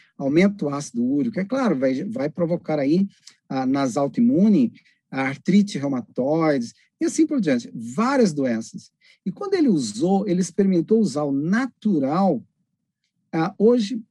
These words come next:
ele viu assim, que em poucos dias já começou a ter a diferença na vida dele. Se ele tivesse tomado todos aqueles medicamentos, não tivesse seguido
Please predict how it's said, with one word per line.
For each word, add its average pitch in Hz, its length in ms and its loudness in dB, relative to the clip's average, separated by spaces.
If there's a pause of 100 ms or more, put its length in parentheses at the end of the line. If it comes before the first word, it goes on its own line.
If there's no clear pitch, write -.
(140)
ele 247 220 2
viu 220 240 0
assim, 202 400 0
que 214 120 -2
em 214 140 -2 (160)
poucos 277 540 -2
dias 165 500 -2 (380)
já 175 160 0
começou 196 420 2
a 202 40 2
ter 196 140 -2
a 196 40 2
diferença 175 440 -2
na 170 120 -4
vida 180 180 -2
dele. 131 200 -2
Se - 120 -2
ele 233 80 2
tivesse 214 300 0
tomado 131 440 -2 (380)
todos 311 680 2
aqueles 214 360 2
medicamentos, 185 760 0
não 185 160 2
tivesse 185 360 -2
seguido 147 680 -2